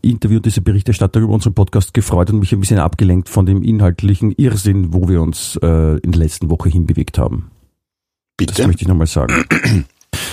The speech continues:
Speaker 1: Naja, wir
Speaker 2: Ach so.
Speaker 1: waren irgendwie da, dass ich, ich bin Mar-, also ich war Marie Antoinette und Adolf Hitler. Ich glaube, es war dann, war dann irgendwie ein Punkt, das ist dann doch etwas überraschend für mich gekommen, dass wir das herausgefunden haben, möchte ich sagen.
Speaker 2: Mhm.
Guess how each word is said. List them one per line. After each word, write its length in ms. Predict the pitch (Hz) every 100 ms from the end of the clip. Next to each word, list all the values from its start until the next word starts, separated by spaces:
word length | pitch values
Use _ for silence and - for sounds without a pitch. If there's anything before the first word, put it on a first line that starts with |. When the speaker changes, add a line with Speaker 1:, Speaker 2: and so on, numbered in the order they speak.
| - -
Speaker 1:
Naja, 220 | 120 117
wir 60 |
Speaker 2:
Ach 40 | 92
so. 100 | 113
Speaker 1:
waren 180 | 120 -
irgendwie 260 | 139 123
da, 200 | - 113
dass 320 | 104 110 - -
ich, 300 | 117 117 - - - - - _ -
ich 200 | 120 95
bin 180 | 123 123
Mar-, 300 | 101 101 101 _ 107 -
also 120 | 120
ich 220 | 113 98
war 160 | 95 95
Marie 280 | 117 117
Antoinette 440 | 104 104 107 107 -
und 120 | 120
Adolf 260 | - 101 101
Hitler. 380 | 117 - 104 104 - - _ _ _ _ _ _ _ _ -
Ich 440 | - - - -
glaube, 140 | 95 95
es 120 | -
war 80 | 92
dann, 160 | 98 90 - 120 92 -
war 120 | 113
dann 140 | 110 117
irgendwie 220 | 120 110
ein 80 | 127
Punkt, 240 | 139 147
das 100 | 117
ist 160 | 110 -
dann 100 | 117
doch 200 | 131 -
etwas 320 | 170 117 113
überraschend 520 | 127 113 90 - 117
für 80 | 110
mich 200 | 110 104
gekommen, 420 | - - 98 104
dass 200 | 120 107
wir 60 | 110
das 260 | 98 92 -
herausgefunden 880 | - 95 - - - - 110 - 92
haben, 220 | 80 85
möchte 200 | 82 -
ich 60 | -
sagen. 380 | 90 80 156 - - - _ _ _ _ _
Speaker 2:
Mhm. 340 | 110 104 135